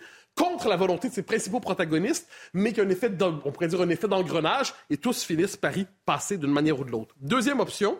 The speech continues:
deuxième option, c'est assez intéressant, c'est le jour où cet ordre dealer, cet ordre du narcotrafic, se développerait suffisamment pour constater qu'il doit désormais déstabiliser la République. Pour une raison ou pour une autre, déstabiliser l'État,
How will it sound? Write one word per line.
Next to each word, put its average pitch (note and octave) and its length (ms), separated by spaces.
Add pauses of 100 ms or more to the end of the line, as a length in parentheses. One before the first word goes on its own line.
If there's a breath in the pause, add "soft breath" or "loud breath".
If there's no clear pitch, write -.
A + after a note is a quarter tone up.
deuxième E3+ 320
option, A#3 280
c'est - 100
assez F3 160
intéressant, F#3+ 480 (640 loud breath)
c'est - 160
le G3+ 100
jour C4 220
où G#3+ 40
cet - 220
ordre G3 280
dealer, D3 440
cet - 240
ordre A3 160
du D#3+ 80
narcotrafic, D#3 720 (320 soft breath)
se - 160
développerait A3+ 520
suffisamment F#3+ 640 (280)
pour F3+ 140
constater B3 400
qu'il E3+ 200
doit A3 180
désormais A#3 360
déstabiliser F#3+ 680
la F#3+ 100
République. D3+ 540 (360)
Pour F#4 120
une F4 60
raison C#4+ 280
ou C4 40
pour A3 200
une G3+ 80
autre, D3 140
déstabiliser F3+ 580
l'État, D#3 340